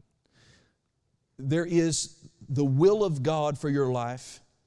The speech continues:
as it is revealed in the Word. And if you're not willing to live in the light of the Word, you're gonna live sick and broke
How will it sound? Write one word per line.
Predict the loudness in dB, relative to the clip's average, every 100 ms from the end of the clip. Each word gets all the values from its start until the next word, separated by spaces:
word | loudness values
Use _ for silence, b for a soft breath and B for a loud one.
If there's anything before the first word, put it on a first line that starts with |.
| _ _ _ _ _ -2
as | 0 0
it | 0
is | 0 -2
revealed | -2 0 0 0
in | -2
the | -6
Word. | -10 -12 -14 -18 -20 _ _ _ _ _ _ _ _ _ _ _ _ _ _ -6
And | -4
if | 0
you're | 0
not | 0 -2 -2
willing | -2 -2 -4
to | -4
live | -2 0 0 -2
in |
the | -4
light | -4 -4
of | -6
the | -6
Word, | -6 -4 -4 -4 -10 -8
you're | -6 -4
gonna | -4
live | -6 -10
sick | -12 -14 -14 _ _ _ _ _ _ -4
and | -2 0
broke | 0 -2 -4